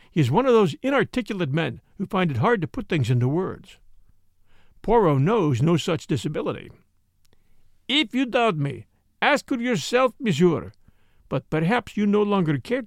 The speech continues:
to. The affair of the money?" Blunt gave a sound like an angry laugh. <laughs> "You think I'd hold that against her? Roger was always a queer chap about money. She got in a mess and didn't dare tell him.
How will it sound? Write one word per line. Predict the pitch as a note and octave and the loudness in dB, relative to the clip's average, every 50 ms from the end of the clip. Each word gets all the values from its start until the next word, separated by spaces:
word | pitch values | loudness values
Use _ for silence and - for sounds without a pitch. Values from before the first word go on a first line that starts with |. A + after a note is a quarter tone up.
| - | -8
to. | - C3+ F#2 - C#3 - _ _ _ _ _ _ _ _ _ _ _ _ _ | -8 -8 -8 -10 -14 -20 _ _ _ _ _ _ _ _ _ _ _ _ _
The | - - A#2 | -2 0 0
affair | G#2+ - - F3+ E3 D#3+ D3 | 0 0 0 0 2 2 2
of | B2+ A#2 | 2 2
the | A2 B2 | 2 0
money?" | A#2+ B2+ C#3+ F#3+ C#4+ F4 F#4 F4+ - - - - - - - - - - - - - - - - - - - - - - - - - _ - - - - _ - - - | 0 0 -2 -4 -4 -6 -10 -12 -16 -20 -20 -20 -20 -20 -20 -20 -20 -20 -20 -20 -20 -20 -20 -20 -20 -20 -20 -20 -20 -20 -20 -20 -20 _ -20 -20 -20 -20 _ -20 -8 -2
Blunt | D#3 F3 G3+ G3 F#3+ | 0 0 0 0 0
gave | F3+ F3+ F3 | 0 0 2
a | D#3 C#3+ | 2 2
sound | A2 F3 F3+ F3 D#3+ | 2 2 2 2 4
like | D3 C#3+ B2 | 2 2 0
an | D#3 - - | -4 -6 -4
angry | F#3 G3 F#3+ D#3+ C3+ C3 | -2 -2 0 0 0 0
laugh. | A#2+ C#3 C#3+ C3+ D#2 - - - - - - - - - - - - - _ _ _ _ _ _ _ _ _ _ _ _ _ - - _ _ _ _ _ - | 0 -2 -2 -4 -6 -10 -14 -16 -20 -20 -20 -20 -20 -20 -20 -20 -20 -20 _ _ _ _ _ _ _ _ _ _ _ _ _ -20 -20 _ _ _ _ _ 0
<laughs> | |
"You | D#3+ - D#4+ - - _ _ _ _ _ - - _ _ _ - - - - G3+ | 4 4 4 4 2 _ _ _ _ _ -20 -20 _ _ _ -20 -12 -8 -4 -2
think | - E4+ E4 - | -2 -2 0 2
I'd | A#3+ G3+ F3+ | 2 2 2
hold | G3+ G#3 G3 F3+ D3 | 4 2 2 2 2
that | D3 D#3+ F#3+ C4 | 0 -2 -2 -2
against | B3+ C#4 D#4 D4 - | -2 -4 -6 -4 -4
her? | F4+ E4 D4+ A3+ C#3 G2 F2+ _ _ _ - - - - _ _ _ | -2 0 2 2 2 0 -2 _ _ _ -20 -20 -20 -20 _ _ _
Roger | - - A3+ D#4 - A#3 | -2 0 0 0 0 0
was | G#3+ G3+ D#3+ - - | 0 0 0 0 0
always | C4 C4 C4 B3 A#3 F3+ C#3 | 2 4 4 6 6 4 2
a | C#3 | 0
queer | - - C4+ C#4+ B3 E3 | -2 -2 0 2 2 2
chap | - - F#3+ D3+ B2+ - | 2 0 -2 -2 0 0
about | D3+ B2+ C3 A#2 G#2 | 0 2 2 2 0
money. | C3+ E3+ F#3+ - E2+ - - - - - - _ _ _ _ _ _ | 0 -2 -4 -4 -8 -12 -16 -20 -20 -20 -20 _ _ _ _ _ _
She | - - C#4 | -6 -4 -2
got | C4 - C#4 A#3+ | 0 2 2 2
in | A#3+ G3+ | 2 2
a | D#3+ | 2
mess | B2+ B2 C3+ E3 G#3 F#3+ - - - | 2 2 2 2 2 0 -2 -4 -4
and | C3 A#2+ | -4 -2
didn't | G#3 A#3 F#3 D3+ G#2 | -2 0 0 -2 -2
dare | - A3 A#3+ G#3+ C3 | 0 0 0 0 -2
tell | - - F3+ F#3 - | -4 -4 -6 -4 -6
him. | G2+ G2 G2 - | -8 -10 -12 -16